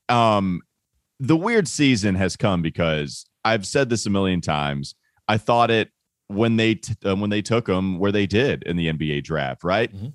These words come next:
Speaker 1: Devontae Graham, Malik Monk, gone.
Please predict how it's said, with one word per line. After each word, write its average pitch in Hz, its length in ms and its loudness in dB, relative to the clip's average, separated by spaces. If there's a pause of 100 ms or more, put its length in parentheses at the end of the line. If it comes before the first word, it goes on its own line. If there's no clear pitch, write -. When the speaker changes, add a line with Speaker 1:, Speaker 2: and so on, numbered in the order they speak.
(120)
Speaker 1:
Devontae 131 440 0
Graham, 110 520 -2
Malik 101 400 -2
Monk, 98 320 0 (220)
gone. 82 480 -2